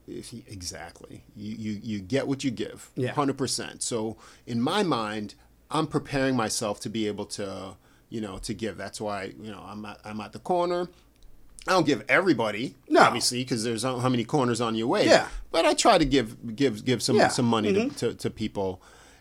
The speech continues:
Speaker 1: And <laughs> I used to, I used to, uh, it was hot down in Florida. I used to carry, you know, water in the car
Speaker 2: Mm-hmm.
Speaker 1: and give them the water. They don't want the wa-, doggone
Speaker 2: No,
Speaker 1: water.
Speaker 2: they want the money.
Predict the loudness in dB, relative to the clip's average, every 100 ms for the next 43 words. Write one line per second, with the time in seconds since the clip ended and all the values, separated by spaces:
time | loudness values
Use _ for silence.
0 | _ -2 2 2 0 -2 0 0 2 0
1 | -2 -4 -6 -4 0 0 -2 -4 -4 0
2 | 2 0 -2 -6 -10 _ -20 -20 -20 -20
3 | _ _ _ -4 0 2 2 0 -2 -2
4 | -2 0 0 -4 -4 -4 -4 -8 -8 -6
5 | -6 -6 -4 -4 -4 -8 -6 0 2 2
6 | -2 -8 -10 -10 -10 -10 -10 -8 -6 -8
7 | -10 -16 -18 -18 -18 -18 -16 -6 -2 -2
8 | -2 -4 -6 -12